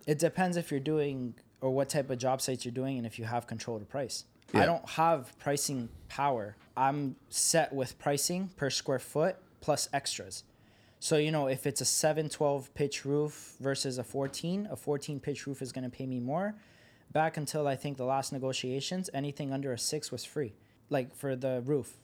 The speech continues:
Speaker 1: framing
Speaker 2: Got it.
Speaker 1: aspect of it.
Speaker 2: Okay, I understand.
Speaker 1: So basically, the architects would write something like five point seven five pitch roof.
Speaker 2: Just to get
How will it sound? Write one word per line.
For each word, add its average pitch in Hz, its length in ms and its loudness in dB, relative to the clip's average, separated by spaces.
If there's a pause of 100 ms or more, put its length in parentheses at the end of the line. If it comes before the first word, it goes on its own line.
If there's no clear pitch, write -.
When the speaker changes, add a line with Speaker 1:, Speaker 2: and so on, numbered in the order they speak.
Speaker 1:
framing 143 360 0
Speaker 2:
Got 104 200 6
it. 87 40 4
Speaker 1:
aspect 175 240 2
of 180 140 2
it. 214 40 4
Speaker 2:
Okay, 107 280 4
I 92 100 6
understand. 87 380 -4
Speaker 1:
So 139 480 0 (340)
basically, 139 520 0
the 127 380 0
architects 131 560 -2
would 123 120 -4
write 127 220 -2
something 127 400 -4
like 117 300 -2
five 131 500 0
point 123 240 -2
seven 123 320 -4
five 113 340 -2
pitch - 260 -6
roof. 107 240 -10 (560)
Speaker 2:
Just 123 300 4
to 127 80 2
get 113 300 4